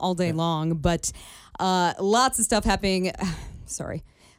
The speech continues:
Speaker 1: Lots of stuff happening on this Friday. You got Kids Only Q and A Clinic,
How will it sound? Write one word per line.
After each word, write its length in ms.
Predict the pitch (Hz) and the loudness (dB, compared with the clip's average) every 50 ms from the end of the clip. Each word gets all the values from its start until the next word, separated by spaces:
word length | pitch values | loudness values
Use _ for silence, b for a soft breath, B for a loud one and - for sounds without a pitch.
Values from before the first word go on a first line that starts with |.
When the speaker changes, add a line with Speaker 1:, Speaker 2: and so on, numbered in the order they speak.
| b - | b 0
Speaker 1:
Lots 240 | 185 214 247 240 - | 0 2 2 0 0
of 60 | - | 0
stuff 180 | - 214 196 - | 0 0 2 2
happening 340 | 220 190 190 208 196 185 | 2 2 2 2 0 0
on 80 | 180 180 | 0 0
this 140 | 170 160 - | 0 0 0
Friday. 300 | - 190 180 180 180 180 | 2 2 2 4 2 2
You 60 | 180 | 2
got 220 | - 185 175 - | 2 0 -2 0
Kids 260 | - - 233 233 214 196 | 2 2 2 4 4 2
Only 220 | 208 202 202 185 | 2 2 0 0
Q 240 | - - - 196 185 | -2 0 0 2 2
and 140 | 180 185 202 | 2 2 2
A 160 | 214 220 220 | 2 0 0
Clinic, 640 | - - - 226 220 220 214 214 214 208 - - | -2 -2 0 0 2 2 2 2 0 0 -4 -10